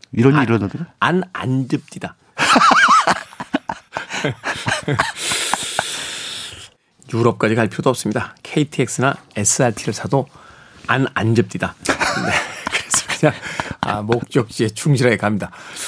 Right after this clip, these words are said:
Speaker 2: 이젠 뭐
Speaker 1: 음.
Speaker 2: 앉아도 사실은 좀 버거운 상황이고요.
Speaker 1: 네네.
Speaker 2: 네.
Speaker 1: 근데 비포 선라이즈 같은 영화는 다만 그냥 영화일 뿐이다.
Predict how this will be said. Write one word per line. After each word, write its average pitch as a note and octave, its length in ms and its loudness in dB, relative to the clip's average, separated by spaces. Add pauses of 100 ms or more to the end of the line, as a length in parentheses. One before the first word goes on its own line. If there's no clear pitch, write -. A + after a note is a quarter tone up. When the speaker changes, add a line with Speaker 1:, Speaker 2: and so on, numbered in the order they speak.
(640)
Speaker 2:
이젠 C#3+ 260 2
뭐 C#3+ 200 4
Speaker 1:
음. B2+ 100 -10
Speaker 2:
앉아도 C3+ 600 6
사실은 C#3+ 440 0
좀 D3+ 220 2
버거운 B2 960 2
상황이고요. C#3 600 2 (180)
Speaker 1:
네네. F2 220 4
Speaker 2:
네. C2+ 280 -2 (720)
Speaker 1:
근데 C3 140 4
비포 E3 240 2
선라이즈 F3 400 6
같은 D#3+ 400 6
영화는 C#3 720 6 (400)
다만 B2 300 2
그냥 A#2 220 6
영화일 G#2 340 4
뿐이다. G2 640 0